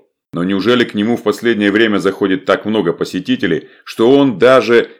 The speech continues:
не удосужился поразмышлять и понять, кто я и зачем заявился? Тем более, что кругом все знакомые лица,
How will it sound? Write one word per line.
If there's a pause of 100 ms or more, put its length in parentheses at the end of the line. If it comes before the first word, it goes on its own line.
не
удосужился
поразмышлять
и
понять,
кто
я
и
зачем
заявился? (720)
Тем
более,
что
кругом
все
знакомые
лица,